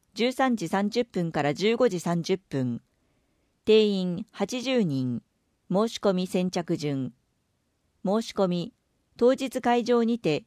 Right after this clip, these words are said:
十三時から受け付けます。令和六年度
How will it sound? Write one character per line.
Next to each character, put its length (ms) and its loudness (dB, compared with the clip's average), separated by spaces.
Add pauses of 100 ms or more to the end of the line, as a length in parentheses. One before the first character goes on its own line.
十 160 0
三 260 0
時 100 -6
か 120 0
ら 100 0
受 200 -2
け 40 -12
付 160 -6
け 40 -2
ま 120 -2
す。 240 -16 (2500)
令 220 4
和 100 2
六 240 0
年 240 0
度 240 0